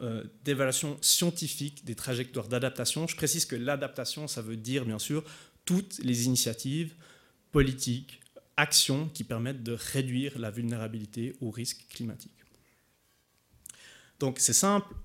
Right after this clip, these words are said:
euh, on a, on est capable aujourd'hui d'avoir des modélisations climatiques assez précises. Ça fait de longs actes qu'on fait des modélisations économiques, euh,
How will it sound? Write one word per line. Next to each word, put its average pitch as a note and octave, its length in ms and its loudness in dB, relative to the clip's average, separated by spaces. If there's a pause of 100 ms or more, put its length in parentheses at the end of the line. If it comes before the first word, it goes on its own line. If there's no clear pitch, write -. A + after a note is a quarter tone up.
(160)
euh, A#2 380 -4 (120)
on B2 160 -4
a, G#2+ 160 -6 (320)
on A#2+ 100 -6
est A2 60 -6
capable B2+ 400 0
aujourd'hui B2 320 2
d'avoir A2 220 0
des G#2+ 60 -4
modélisations A#2 600 0
climatiques A2+ 420 -8
assez A2 180 -8
précises. G3+ 500 -6
Ça - 140 -6
fait - 120 -6
de A2+ 100 -6
longs A#2+ 220 0
actes B2+ 260 -2
qu'on A2 140 -8
fait B2 260 0
des G#2+ 220 -6
modélisations A#2+ 580 0
économiques, A#2+ 640 -4 (380)
euh, A#2 60 -8